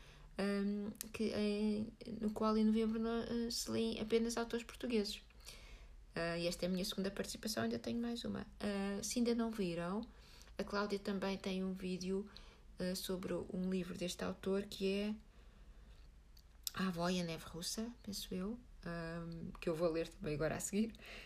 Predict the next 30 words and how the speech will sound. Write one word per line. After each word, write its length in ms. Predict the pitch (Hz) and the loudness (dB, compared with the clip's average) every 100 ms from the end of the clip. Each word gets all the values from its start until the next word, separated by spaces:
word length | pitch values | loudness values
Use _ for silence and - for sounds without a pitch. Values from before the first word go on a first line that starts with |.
| - - | -16 -4
Ah, 180 | 185 185 | 2 2
e 80 | - | 2
se 140 | - | 2
não 80 | 202 | 2
virem, 340 | 202 214 220 220 | 4 4 4 2
passam 380 | - 214 - 196 | -4 -2 -4 -4
pelo, 280 | 214 - | -2 -4
passem 320 | 214 214 - 214 | -2 -4 -2 -4
pelo, 320 | 190 185 185 | -2 -2 -4
pelo 260 | - - 185 | -6 -8 -2
canal 380 | 185 180 175 | 0 0 0
A 40 | 180 | 0
Mulher 200 | 175 185 | 0 -2
que 140 | - | -2
Ama 140 | 180 175 | 0 0
Livros, 300 | 175 190 196 | 0 0 -2
é 40 | |
um, 40 | |
um 180 | 196 214 | -2 -2
vídeo 320 | 190 208 196 | 0 2 4
lindíssimo, 500 | 196 196 196 196 185 | 2 2 0 0 0
ela 160 | 185 185 | 0 0
também 240 | 190 190 | 0 -2
ficou 260 | 196 190 190 | -2 -2 0
muito 200 | 190 - | 0 0
comovida 380 | 190 180 190 185 | -2 0 0 -2
e 40 | |
gostou 280 | 185 - 196 | -4 -2 2
muito 300 | 196 190 - | 2 0 -2
deste, 560 | 220 190 - - 180 | -2 -2 -4 -6 -6